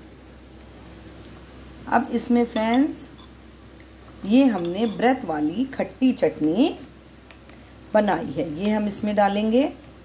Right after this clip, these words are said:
धनिया की चटनी बनाई है, इसका लिंक, अगर आपको इसका वीडियो चाहिए, तो मेरे चैनल पर पड़ा हुआ है। ये हमने, फ्रेंड्स, इमली की खट्टी मीठी चटनी बनाई है, ये हम इसमें डालेंगे। आप अपने स्वाद के अनुसार डालिए।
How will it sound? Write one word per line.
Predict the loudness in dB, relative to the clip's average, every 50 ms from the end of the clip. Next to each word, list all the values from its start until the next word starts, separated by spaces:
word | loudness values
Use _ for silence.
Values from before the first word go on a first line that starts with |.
| -20 -20 -20 -20 -20 -20 -20 -20 -20 -20 -20 -20 -20 -20 -20 -20 -20 -20 -20 -20 -20 -20 -20 -20 -16 -12 -10
धनिया | -4 0 2 2 4 4 2
की | 0 0
चटनी | -2 -2 -2 -2 -2 0
बनाई | 0 0 2 2 2 2 4 4
है, | 4 4
इसका | 2 -2 0 0 0
लिंक, | 0 2 2 4 4 4 4 2 -4 -16 -20 -20 -20 -20 -20 -20 -20 -18 -8 -6
अगर | -2 0 4 4
आपको | 4 4 2 0 -6
इसका | -6 -2 -2 -2
वीडियो | -2 -2 -2 0 0 0
चाहिए, | 0 0 0 2 2 0
तो | 0 -2 -2
मेरे | -2 -2 -4 -4
चैनल | -2 -2 -2 -2 -2 -2
पर | -2 -2 -4
पड़ा | 0 2 2 2
हुआ | 4 2 4 4 4 4
है। | 4 2 2 0 -2 -8 -16 -18 -18 -20 -20 -20 -20 -20 -20 -20 -20 -20 -20 -20 -20 -20 -20 -18 -6 2
ये | 4 4
हमने, | 6 6 4 4
फ्रेंड्स, | 2 2 2 2 2 0 0
इमली | -2 -2 0 2 2 2 2
की | 2 0 -2 -2
खट्टी | -2 -6 -8 -6 -2 0
मीठी | 0 0 0 -2
चटनी | -4 -6 -4 -2 0 0 2
बनाई | 2 4 2 4 4 4 4
है, | 4 4 4 2 -2 -6 -14 -20 -20 -20 -20 -20 -20 -20 -20 -20 -20 -20 -20 -20 -20 -20 -20 -20 -20 -20 -20 -20 -20 -10 0
ये | 4 6 8
हम | 8 6 4 2
इसमें | -2 0 0 0 2
डालेंगे। | 2 0 0 0 0 2 2 2
आप | 2 0 -4
अपने | -6 -8 -8 -8
स्वाद | -2 0 0 0 0 -2
के | -4
अनुसार | -4 -4 0 0 0 2
डालिए। | 2 0 0 0 2 2 0 0